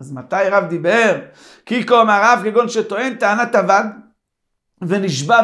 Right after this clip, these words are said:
ולא הודה, ובאו עדים. כאן אמר רב שהתש-, שהשבועה שהוא נשבע מקודם היא הייתה התשלום, והוא לא התחייב תשלום חדש.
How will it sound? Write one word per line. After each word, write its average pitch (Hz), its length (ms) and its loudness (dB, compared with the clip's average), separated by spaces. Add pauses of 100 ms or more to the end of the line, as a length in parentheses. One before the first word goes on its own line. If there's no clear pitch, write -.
ולא 247 520 0
הודה, 294 360 -2 (380)
ובאו 170 540 0
עדים. 135 640 -6 (380)
כאן 247 380 -2 (460)
אמר 208 300 -2
רב 262 280 2 (380)
שהתש-, 165 400 -4
שהשבועה 185 920 -2
שהוא 233 360 -6
נשבע 196 380 -4
מקודם 233 500 0
היא 240 220 0
הייתה 202 320 0
התשלום, 139 680 -8 (360)
והוא 214 180 -2
לא 285 100 4
התחייב 262 360 -2
תשלום 214 340 -8
חדש. 165 580 -12